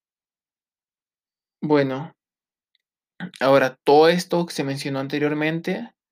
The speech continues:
va a depender de tres cosas. Primero, de tu perfil de inversión.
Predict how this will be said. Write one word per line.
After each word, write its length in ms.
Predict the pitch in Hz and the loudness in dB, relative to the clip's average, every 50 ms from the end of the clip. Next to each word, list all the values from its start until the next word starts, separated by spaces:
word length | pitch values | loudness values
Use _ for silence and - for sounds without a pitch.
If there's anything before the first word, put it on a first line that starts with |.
| _ _ _ _ _ _ _ _ _ _ _ _ _ - - | _ _ _ _ _ _ _ _ _ _ _ _ _ -2 0
va 80 | 139 | 2
a 80 | 139 143 | 2 2
depender 460 | 143 - 156 151 147 151 151 151 156 | 0 -2 -4 0 2 2 2 4 2
de 140 | 151 143 139 | 0 -2 -2
tres 300 | 143 131 127 131 135 - | -2 -4 -4 -4 -4 -6
cosas. 760 | - - 143 139 139 139 135 113 - - - - - - _ _ _ _ _ _ _ _ _ _ _ _ - | -6 -4 -4 -4 -4 -8 -10 -10 -12 -12 -14 -16 -18 -20 _ _ _ _ _ _ _ _ _ _ _ _ -2
Primero, 360 | 147 151 156 165 170 185 220 | 0 2 4 4 4 4 4
de 80 | 220 | 2
tu 160 | 208 - 160 - | 0 -2 -4 -4
perfil 340 | 147 131 - 147 143 147 | -4 -4 -2 -2 -2 0
de 60 | 143 156 | 0 0
inversión. 720 | 156 147 135 123 123 - - - 110 92 - - - | 0 0 0 -2 -4 -8 -10 -10 -10 -10 -12 -16 -20